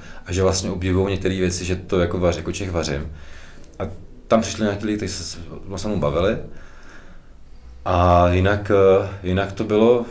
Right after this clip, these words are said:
jako takový, a karlínský náměstí je takový, takový milý to bylo, no. Mě to vlastně bavilo celkově. A ta práce je prostě super na tom místě potom, no.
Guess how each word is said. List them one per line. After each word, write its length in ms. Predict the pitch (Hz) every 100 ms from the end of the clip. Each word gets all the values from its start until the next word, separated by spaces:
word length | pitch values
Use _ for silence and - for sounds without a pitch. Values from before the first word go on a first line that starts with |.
| -
jako 200 | 87 120
takový, 460 | 104 - 117 135 110
a 60 | - -
karlínský 320 | 98 110 117 120
náměstí 240 | 117 117
je 60 | 113
takový, 140 | 117
takový 180 | - 139
milý 220 | 104 127
to 100 | 113
bylo, 200 | 87 76
no. 100 | 71
Mě 120 | 78 78
to 80 |
vlastně 260 | 87 87 98
bavilo 240 | 87 95 104
celkově. 600 | 90 80 92 85 71 69 - - -
A 260 | 73 73 73
ta 80 |
práce 460 | 73 71 71 - 90
je 60 | 82
prostě 360 | 69 - 90
super 320 | 90 87 76 90
na 80 |
tom 160 | 85 87
místě 260 | 87 - -
potom, 280 | 80 73
no. 80 | 62